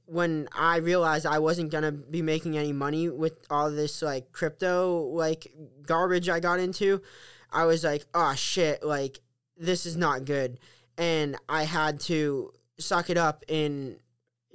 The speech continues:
figure out a different way to go about what I wanted to do. Like, I thought I was gonna be able to make good money doing this, and not everything works exactly as planned. And, uh,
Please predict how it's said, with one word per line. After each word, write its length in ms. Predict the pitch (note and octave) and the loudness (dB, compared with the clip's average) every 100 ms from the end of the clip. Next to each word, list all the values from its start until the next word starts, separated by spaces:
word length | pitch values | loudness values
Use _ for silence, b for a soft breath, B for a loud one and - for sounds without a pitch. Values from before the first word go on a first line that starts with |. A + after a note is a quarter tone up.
| E3 | -16
figure 340 | D#3 - F3+ F3 | -4 -2 2 4
out 220 | E3 C#3+ | 2 2
a 100 | D#3 | -2
different 340 | D#3 E3 E3+ D#3 | 0 0 0 0
way 240 | D3 C#3+ | 0 0
to 140 | C3+ D#3+ | -2 -2
go 240 | D3+ C#3+ | 2 2
about 440 | C3+ C3+ B2+ - | 0 0 0 -2
what 160 | C#3+ C#3+ | 0 2
I 180 | C3 B2+ | 2 0
wanted 340 | C3+ C3 B2+ | 0 -2 -2
to 100 | B2 | -4
do. 320 | A#2+ B2+ G#2+ B B B - | -2 -2 -2 B B B -4
Like, 160 | C#3+ | -2
I 180 | B2+ D3+ | 0 0
thought 280 | D#3 E3+ E3 | 4 4 4
I 160 | D#3 | 6
was 160 | D#3+ D#3+ | 4 4
gonna 120 | E3 | 2
be 120 | D#3 | 2
able 200 | D#3 D#3 | 2 2
to 120 | D3+ - | -2 -4
make 300 | D#3+ D#3 D3+ | -2 0 0
good 180 | D#3 D#3 | 0 2
money 280 | D#3 D#3+ D#3+ | 2 2 2
doing 240 | D#3+ D#3+ | 0 0
this, 240 | D#3+ E3 | 0 -2
and 380 | B2 D3 C3+ A#2+ - C#3 | -2 -4 -4 -8 -12 -14
not 460 | E3 D3 C3+ C#3+ D#3+ | -8 -8 -2 2 2
everything 340 | D#3+ D#3+ E3 | 0 -2 -2
works 300 | D#3 D#3+ E3+ | 2 0 0
exactly 560 | D#3+ D3+ D3 D3+ D3+ D3 | -6 -6 -2 -2 -2 -4
as 80 | C#3+ | -6
planned. 380 | - E3 F3 C#3 | -2 -2 0 -2
And, 160 | C3+ | -4
uh, 220 | C3+ B2+ | -4 -4